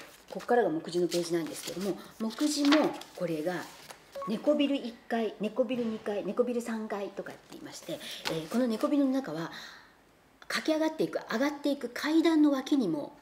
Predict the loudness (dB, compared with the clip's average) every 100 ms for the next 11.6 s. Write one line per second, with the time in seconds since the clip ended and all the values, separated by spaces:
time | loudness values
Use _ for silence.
0 | -12 0 0 0 -8 -8 -8 -10 -8 -8
1 | -8 -10 -12 -10 -10 -12 -14 -2 0 0
2 | -2 -8 -10 -4 0 4 4 4 -4 -8
3 | 2 2 4 2 -2 -4 4 6 6 4
4 | 0 0 4 4 4 2 0 -2 -4 -6
5 | -6 -8 -8 -8 -14 -14 -6 -4 -4 -8
6 | 2 4 6 6 6 4 2 -2 0 -2
7 | 0 0 0 0 2 0 -2 -4 -2 -2
8 | -2 -6 -6 -8 -6 2 2 2 -6 -2
9 | -2 2 2 6 4 4 0 -2 -2 0
10 | 2 2 0 -2 -2 0 0 -2 -4 -4
11 | -4 -2 -2 -2 -4